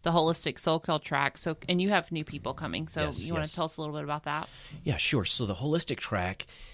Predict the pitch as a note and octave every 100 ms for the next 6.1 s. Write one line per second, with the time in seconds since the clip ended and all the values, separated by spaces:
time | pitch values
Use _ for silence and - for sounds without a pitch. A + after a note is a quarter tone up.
0 | - - A#2 G#2+ F2+ A#2 G2+ - - C#3
1 | C3 - - A#2 F#2+ D3 D#3+ D#3+ C3 C3
2 | A#2+ B2 A2 F#2+ G2 G2+ G2+ F#2+ - -
3 | B2+ C3+ F#2 F2 F2 F#2 E2+ - - -
4 | - - - G#2+ F#2 - G2 F#2+ G#2 A#2+
5 | B2+ A2 G2+ F#2+ F#2 E2+ E2 E2+ B2+ C3+